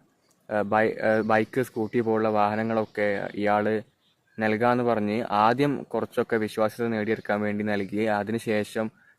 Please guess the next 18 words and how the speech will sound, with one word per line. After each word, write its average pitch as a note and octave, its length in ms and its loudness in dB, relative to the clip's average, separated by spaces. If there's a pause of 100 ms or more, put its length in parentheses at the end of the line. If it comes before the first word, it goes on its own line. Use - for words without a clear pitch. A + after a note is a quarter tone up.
ഇയാൾ, G#2 260 4
ആ, G2+ 520 2
പറ്റിക്കുകയാണ് G#2+ 500 0
ചെയ്തിട്ടുള്ളത്. G#2 680 -4 (520)
അതായത്, A#2+ 460 4 (760)
ആ, G#2+ 260 4
ഇ-, G#2 280 -4
ഇതിന് A#2+ 220 2
വേണ്ടിയിട്ട്, A#2+ 840 2 (200)
ആ, G#2+ 180 2
സംസ്ഥാനത്തിൻ്റെ B2 840 0
അങ്ങോളം A#2 420 2
ഇങ്ങോളം A2+ 340 2
ഒരുപാട് G#2+ 300 2
ഓഫീസുകൾ G#2+ 520 -2
ഇയാൾ G#2 280 0
തുറക്കുകയും G#2 520 -4 (1000)
മാത്രമല്ല A#2+ 640 4